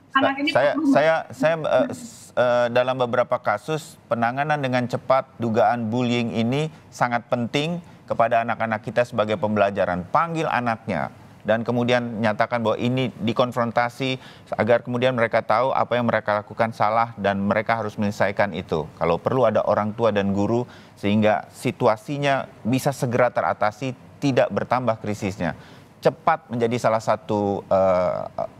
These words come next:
Speaker 2: u-, upaya atau langkah yang harus dilakukan. Begitu ya, Mbak Novi?
Speaker 1: Ya, tetapi memang sebagai korban biasanya mendapatkan ancaman.
Speaker 2: Hmm,
Speaker 1: Ancaman
Speaker 2: oke.
Speaker 1: supaya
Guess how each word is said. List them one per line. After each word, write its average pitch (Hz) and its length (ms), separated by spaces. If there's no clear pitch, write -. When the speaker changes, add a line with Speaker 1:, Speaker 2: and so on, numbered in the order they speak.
Speaker 2:
u-, - 160
upaya 127 480
atau 110 400
langkah 127 480
yang 120 160
harus 117 240
dilakukan. 98 560
Begitu 113 400
ya, - 20
Mbak 95 100
Novi? 92 240
Speaker 1:
Ya, 226 320
tetapi 247 560
memang 214 560
sebagai 185 520
korban 175 520
biasanya 220 400
mendapatkan 208 640
ancaman. 196 800
Speaker 2:
Hmm, 113 500
Speaker 1:
Ancaman 247 400
Speaker 2:
oke. - 80
Speaker 1:
supaya - 360